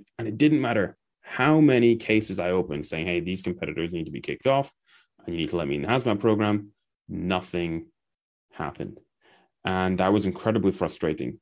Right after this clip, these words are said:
And so that product never fulfilled its potential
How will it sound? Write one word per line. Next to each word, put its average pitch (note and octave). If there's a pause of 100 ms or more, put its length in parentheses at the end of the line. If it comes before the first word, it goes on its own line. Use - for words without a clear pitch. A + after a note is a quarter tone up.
(320)
And F#2
so A#2+
that D3
product A2
never A#2
fulfilled F#2
its C#2
potential E2+